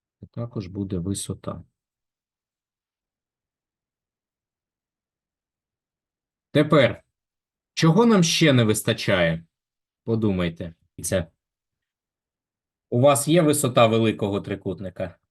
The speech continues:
Тобто є великий прямокутний трикутник, ну, наприклад, А Б Д.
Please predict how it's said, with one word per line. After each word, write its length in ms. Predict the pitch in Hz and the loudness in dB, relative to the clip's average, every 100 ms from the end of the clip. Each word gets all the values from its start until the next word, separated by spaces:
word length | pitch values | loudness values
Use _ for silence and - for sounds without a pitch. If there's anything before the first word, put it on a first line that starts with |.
| _ _ _ _ _ _ _ _ _ _ _ _ _ | _ _ _ _ _ _ _ _ _ _ _ _ _
Тобто 440 | 107 95 110 107 107 | -6 -4 0 0 0
є 260 | 117 156 | 0 2
великий 420 | 147 131 120 120 | 2 2 2 0
прямокутний 600 | 92 107 107 107 107 110 | -2 0 0 -2 -4 -4
трикутник, 580 | 95 113 113 160 147 113 | -4 -6 -4 -4 -6 -6
ну, 100 | 143 | -4
наприклад, 540 | 131 117 117 113 101 - | -4 -4 -4 -4 -4 -4
А 140 | 113 | -6
Б 180 | 104 98 | -2 -4
Д. 280 | 90 82 | -4 -8